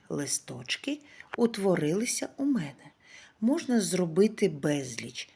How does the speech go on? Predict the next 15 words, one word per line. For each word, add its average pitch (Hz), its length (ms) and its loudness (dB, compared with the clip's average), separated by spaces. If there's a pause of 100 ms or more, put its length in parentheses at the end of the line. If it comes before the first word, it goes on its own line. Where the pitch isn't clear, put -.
(120)
за 156 220 -2
вашим 226 460 2
бажанням. 131 580 -4 (800)
Беремо 190 540 4
смужку 160 800 -2
рожевого 170 840 -2
кольору. 120 640 -8 (1800)
У 165 100 0
мене 214 400 2
тюльпан 202 520 0
буде 190 260 0
рожевий. 127 600 -6 (580)
Згинаємо 147 1000 2
її 165 580 -6 (640)
гармошкою. 190 920 0